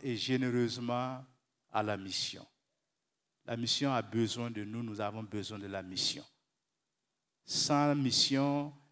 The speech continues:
l'Église ne joue pas son rôle sur la terre. Parce que comme on le dit, si l'Église n'est pas missionnaire, elle est démissionnaire.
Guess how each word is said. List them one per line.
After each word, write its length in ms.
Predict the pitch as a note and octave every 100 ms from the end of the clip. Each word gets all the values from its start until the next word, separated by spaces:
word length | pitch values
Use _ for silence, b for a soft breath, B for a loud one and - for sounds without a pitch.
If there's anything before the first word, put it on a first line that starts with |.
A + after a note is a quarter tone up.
| -
l'Église 720 | B2 B2+ B2 C#3 D3 D3+ C#3+
ne 120 | A#2+ A2
joue 300 | E2+ A#2+ A#2+
pas 240 | - C3
son 240 | - A#2
rôle 240 | A2+ A#2+ A#2
sur 320 | - - E3+
la 140 | D#3+
terre. 340 | C#3 D#3 A#2 F#2+ _ _ _ _ _ _ -
Parce 160 | A2+
que 40 | -
comme 160 | D3
on 60 | C#3+
le 160 | C#3
dit, 200 | C3+ G3
si 160 | E3+ F#3
l'Église 380 | D#3 C#3 F#3+ F3
n'est 80 | D3
pas 200 | D#3+ D#3
missionnaire, 460 | D3 - D#3+ F3 D#3
elle 120 | C#3+
est 60 |
démissionnaire. 760 | C#3 D3+ D#3+ D3+ D#3+ E3+ F#3